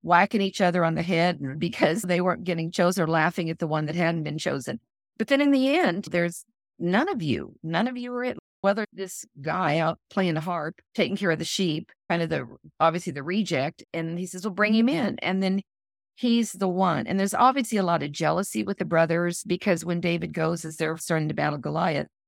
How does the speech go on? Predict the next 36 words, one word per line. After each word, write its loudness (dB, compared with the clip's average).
the -10
Philistines, -2
you -2
know, 2
he -2
shows -2
up, 2
just -6
kinda 0
asks 0
them -6
questions, 0
and -4
they -2
turn -2
on 2
him. -6
They're -2
so 0
jealous 2
of -8
him. -8
And 0
yet 0
he -2
was -2
the 0
one 0
chosen -2
by 0
God. -4
God 8
is -2
such -2
a 0
God 4